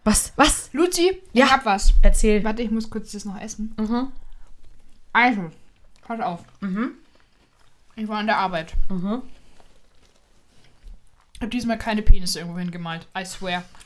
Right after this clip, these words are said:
Speaker 1: Schade
Speaker 2: Ähm,
Speaker 1: eigentlich.
Speaker 2: Ja, find ich auch.
Speaker 1: Mhm.
Speaker 2: Ähm, jedenfalls hab ich mit einem Kollegen telefoniert und wir sind irgendwie auf das Thema Podcast gekommen.
Speaker 1: Mhm.
Speaker 2: Und der meinte, er so, er ist der größte Podcast-Experte ever.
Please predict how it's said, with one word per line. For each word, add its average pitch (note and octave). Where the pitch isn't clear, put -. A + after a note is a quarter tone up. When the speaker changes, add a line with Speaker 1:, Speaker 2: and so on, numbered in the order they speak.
Speaker 1:
Schade B3+
Speaker 2:
Ähm, F3+
Speaker 1:
eigentlich. F3+
Speaker 2:
Ja, C4+
find B3
ich F3+
auch. E3
Speaker 1:
Mhm. G#3
Speaker 2:
Ähm, A3+
jedenfalls A3+
hab G#3+
ich A3
mit G#3+
einem G3+
Kollegen B3
telefoniert G#3+
und G#3+
wir G#3
sind G#3
irgendwie A#3
auf A3
das G#3
Thema G#3+
Podcast -
gekommen. G3
Speaker 1:
Mhm. G#3+
Speaker 2:
Und F#3+
der F#3
meinte, F#3+
er F#3
so, G3
er F#3+
ist G3
der G#3
größte G#3
Podcast-Experte -
ever. E3+